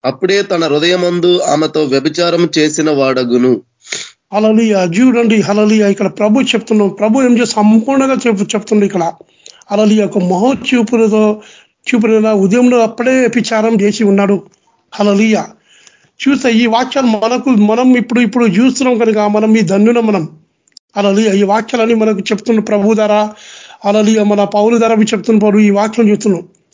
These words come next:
Speaker 2: హల్లెలూయా. మౌన చూపులు అంటే నేత్రాశవి కా-, ఉన్నది. దాన్ని చూస్తే ఉదయంలో ఆయన వ్యభిచారం చేసినట్టు. హల్లెలూయా. అయితే పాత నియమంలో చూస్తే, పాత నియమంలో చూద్దాం మనం.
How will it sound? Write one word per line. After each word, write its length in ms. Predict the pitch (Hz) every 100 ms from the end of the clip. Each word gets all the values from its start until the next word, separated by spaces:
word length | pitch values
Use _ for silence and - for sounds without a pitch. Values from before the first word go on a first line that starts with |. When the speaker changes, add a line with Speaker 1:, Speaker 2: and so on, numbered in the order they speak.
| -
Speaker 2:
హల్లెలూయా. 340 | 202 208 208 175
మౌన 320 | 202 254 233 233
చూపులు 220 | 226 220
అంటే 360 | 208 202 226 254 - - - - 196
నేత్రాశవి 680 | 226 262 247 233 254 233 226
కా-, 260 | 208 180 - _ _ 208
ఉన్నది. 580 | 208 202 202 190 160 - _ _ -
దాన్ని 300 | 180 202 220
చూస్తే 360 | 254 240 240 254 - _ 208 196
ఉదయంలో 440 | 196 254 247 247 247
ఆయన 160 | 233 269 302 - _ _ _
వ్యభిచారం 680 | 196 240 220 240 247 294 - _ _ _ -
చేసినట్టు. 540 | 226 240 220 214 185 - _ -
హల్లెలూయా. 440 | 220 214 240 190 160 - - - 240
అయితే 280 | 262 240
పాత 440 | 214 196 220 302 320
నియమంలో 480 | 285 277 254 233 208
చూస్తే, 600 | 220 220 - 202 240 262
పాత 360 | - 233 233
నియమంలో 320 | 240 226 226
చూద్దాం 360 | 208 214 202 202
మనం. 240 | 202 269